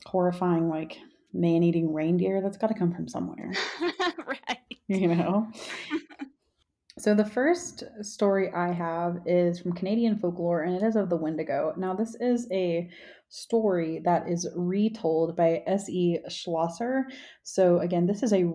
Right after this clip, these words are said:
Speaker 1: written story, and this is just kind of a passed down story, and it's actually a native First Nation story. So, uh, that's pretty cool.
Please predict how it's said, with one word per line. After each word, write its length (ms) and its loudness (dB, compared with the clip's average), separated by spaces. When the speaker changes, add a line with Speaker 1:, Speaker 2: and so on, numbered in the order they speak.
Speaker 1:
written 380 2
story, 560 -4
and 260 4
this 260 -2
is 220 -2
just 240 -4
kind 200 2
of 40 2
a 60 -4
passed 380 -12
down 260 -6
story, 480 -4
and 180 0
it's 160 -4
actually 760 0
a 80 -2
native 520 2
First 260 -4
Nation 360 -6
story. 500 -6
So, 380 -2
uh, 120 -4
that's 360 -4
pretty 160 -4
cool. 300 -8